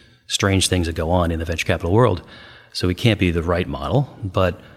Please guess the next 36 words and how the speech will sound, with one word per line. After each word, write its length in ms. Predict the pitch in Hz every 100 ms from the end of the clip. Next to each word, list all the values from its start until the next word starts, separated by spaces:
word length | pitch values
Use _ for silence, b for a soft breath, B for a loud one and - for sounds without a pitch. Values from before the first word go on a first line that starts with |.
| B
sometimes 440 | - 139 127 107 92
really 160 | 104
simple 240 | 95 98 90
models 280 | 85 76 76
work, 300 | 78 67 -
right? 140 | 80
They, 160 | 78 69
they 160 | 82
work 360 | 87 82 - - _
better 220 | 98 90
than 160 | 85 82
really 180 | 82 82
complicated 460 | 104 95 - 85
models. 320 | 82 82 82 85
They 80 |
account 300 | 82 - 87
for 260 | - 85 76 - B B
ninety 240 | 90 90 87
percent 160 | 92
of 60 | 85
the 60 |
behavior 580 | 82 85 90 85 85 80 - B B -
that 100 | 92
a 60 |
much 240 | 92 92 -
more 320 | 90 85 76
realistic 500 | 90 90 104 101 -
model 240 | 87 82
might 240 | 82 80 - -
account 300 | - 85 80
for. 300 | 87 92 - B B B B B
So 340 | - 156 120 117 - -
is 140 | 113
it 80 | 98
too 120 | -
simple? 380 | 104 101 101 92